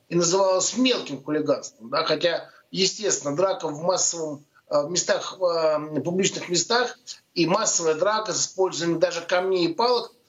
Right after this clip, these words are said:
она является хулиганством – причём такой тяжёлой формы, там, и реальным, с реальными сроками. И, э, самое главное, что, э,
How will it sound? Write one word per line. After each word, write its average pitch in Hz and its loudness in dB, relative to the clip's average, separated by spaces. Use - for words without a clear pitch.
она 202 2
является 190 2
хулиганством – 202 -2
причём 190 2
такой 185 0
тяжёлой 202 2
формы, 254 2
там, 175 2
и 190 2
реальным, 220 2
с - 0
реальными 196 2
сроками. - 0
И, 208 2
э, 196 4
самое 226 0
главное, 233 0
что, 196 2
э, 180 2